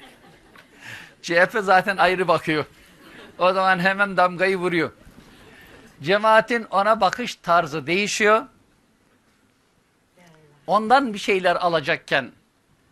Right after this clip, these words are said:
onun okumasından, ilminden istifade edecekken, bu da o kardeşimizi daha yeni şeyler öğrenmeye teşvik edecekken baştan zıtlaşma başlıyor. Bu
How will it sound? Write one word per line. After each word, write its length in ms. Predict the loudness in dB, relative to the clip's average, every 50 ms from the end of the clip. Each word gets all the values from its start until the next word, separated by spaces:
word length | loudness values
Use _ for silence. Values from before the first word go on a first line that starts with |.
| _ _ _ -6
onun 340 | -4 -2 -2 -2 -4 -4 -6
okumasından, 720 | -8 -8 -8 -8 -8 -8 -8 -8 -10 -12 -10 -10 -10 -10 -12
ilminden 520 | -12 -10 -10 -8 -8 -8 -8 -8 -10 -10
istifade 580 | -12 -14 -18 -16 -16 -8 -2 0 0 0 0 -4
edecekken, 600 | -8 -8 -8 -8 -8 -8 -8 -6 -6 -6 -6 -8 -14 _ _ -8
bu 180 | -6 -4 -2
da 60 | -2
o 200 | -2 -2 -4 -6
kardeşimizi 760 | -4 -2 -2 -2 -2 -4 -10 -10 -10 -12 -10 -10 -10 -10 -10 -10
daha 180 | -10 -8 -8
yeni 300 | -10 -10 -10 -10 -10 -10
şeyler 380 | -10 -8 -8 -8 -8 -8 -10 -10 -10
öğrenmeye 480 | -8 -6 -4 -4 -4 -6 -10 -12 -14 -12
teşvik 360 | -10 -10 -10 -12 -12 -14 -12
edecekken 640 | -12 -10 -10 -10 -10 -12 -12 -8 -8 -8 -8 -10 -14 _ _ -10
baştan 360 | -10 -10 -10 -10 -12 -12 -10
zıtlaşma 560 | -10 -12 -12 -8 -8 -8 -8 -8 -10 -14 -14 -14
başlıyor. 380 | -16 -18 -20 -20 -20 -20 -20 -20 _ _ _ _ _ _ _ _ _ _ _ _ _ _ -12
Bu 220 | -10 -10 -10 -10